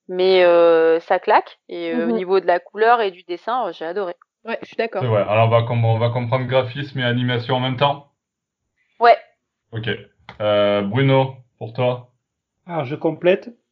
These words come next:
Speaker 4: Le
Speaker 3: Vas-y.
Speaker 4: sens du détail.
Speaker 1: Mm.
Speaker 2: Mhm.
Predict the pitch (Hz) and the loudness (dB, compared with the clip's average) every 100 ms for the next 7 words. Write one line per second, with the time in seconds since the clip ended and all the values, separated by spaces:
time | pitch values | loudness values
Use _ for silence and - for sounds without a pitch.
0 | _ _ _ _ 160 180 208 196 190 160 | _ _ _ _ 0 2 2 -2 -4 -4
1 | 160 160 151 151 _ _ _ _ _ _ | -4 -2 -4 -6 _ _ _ _ _ _
2 | _ _ _ _ _ 202 196 190 - _ | _ _ _ _ _ -20 -18 -18 -20 _
3 | 220 226 220 214 | -6 -4 0 -2